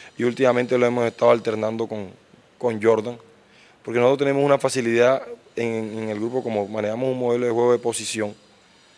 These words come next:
sabemos de que todos los jugadores pueden ocupar todos los espacios de la cancha, entonces también eso nos ayuda a que dentro del sistema tengamos variantes.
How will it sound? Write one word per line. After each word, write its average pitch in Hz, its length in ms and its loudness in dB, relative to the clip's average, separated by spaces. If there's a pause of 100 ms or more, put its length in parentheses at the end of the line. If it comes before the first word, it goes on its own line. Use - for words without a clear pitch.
(460)
sabemos 110 400 0
de 113 80 -4
que 104 120 -6
todos 113 280 2
los 113 120 0
jugadores 104 400 -2
pueden 110 240 -2
ocupar 104 360 -6
todos 107 240 -4
los 104 120 -4
espacios 104 360 -10
de 107 80 -8
la 104 120 -10
cancha, 110 280 -10
entonces 104 540 -12 (400)
también 107 300 -6
eso 113 180 -6
nos 110 160 -6
ayuda 113 360 -4 (360)
a 117 80 -6
que 110 140 -8
dentro 107 340 -2
del 104 120 -2
sistema 120 400 -4
tengamos 107 380 -8
variantes. 107 640 -4